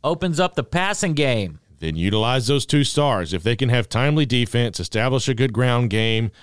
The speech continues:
Speaker 2: get those two guys involved, I think they can easily beat the Panthers. I think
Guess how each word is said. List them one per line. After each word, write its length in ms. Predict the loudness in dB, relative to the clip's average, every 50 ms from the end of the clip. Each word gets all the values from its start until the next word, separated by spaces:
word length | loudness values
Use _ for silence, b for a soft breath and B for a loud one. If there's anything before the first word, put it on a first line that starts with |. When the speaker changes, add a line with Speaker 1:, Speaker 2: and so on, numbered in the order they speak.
| b b b b b b b _ _ _ _
Speaker 2:
get 200 | -4 -2 -2 0
those 200 | 2 0 0 0
two 200 | 2 0 2 2
guys 320 | 2 2 0 0 0 0 -2
involved, 440 | -2 0 0 0 2 2 0 0 0
I 100 | -2 -2
think 220 | 0 -2 -2 0 0
they 100 | 0 0
can 140 | 0 -2
easily 520 | 0 0 2 2 2 2 0 0 0 0 -2
beat 260 | 0 -2 -4 -4 -4
the 80 | -8 -10
Panthers. 500 | -6 -4 -2 -2 -2 -4 -6 -8 -8 -6 -4
I 200 | -4 -2 0 -2
think 440 | -2 -2 0 0 0 0 -2 -4